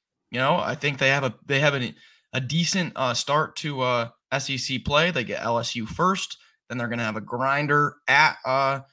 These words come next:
at Auburn, but then they get Kentucky at home and a chance to get a huge win. So, um, yeah, I mean, it's kinda right on par with where I thought they would be.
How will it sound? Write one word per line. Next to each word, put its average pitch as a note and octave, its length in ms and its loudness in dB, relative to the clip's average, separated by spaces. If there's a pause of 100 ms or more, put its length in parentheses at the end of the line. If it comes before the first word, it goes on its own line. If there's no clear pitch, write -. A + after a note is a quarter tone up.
(640)
at C#3+ 200 2
Auburn, F#3 300 4
but E3 80 0
then F3 100 0
they F#3 80 2
get F3 140 -2
Kentucky F#3 420 0
at D#3 100 4
home F#3+ 240 2
and A#2+ 80 -2
a A#2+ 40 -6
chance C#3+ 300 -6
to C#3+ 40 -10
get C#3+ 120 -4
a C#3 40 -4
huge C#3 260 -6
win. D3 320 -4
So, A#2 300 -4
um, A#2 360 -4 (800)
yeah, E3+ 180 0
I B2 100 -2
mean, C3 340 -4
it's - 100 -20
kinda C#3+ 220 -4
right C#3 140 2
on C#3+ 140 -2
par C#3+ 200 -2
with C3 100 -6
where C3+ 140 -2
I C3+ 60 -2
thought C3+ 220 -8
they - 80 -8
would - 100 -12
be. - 200 -16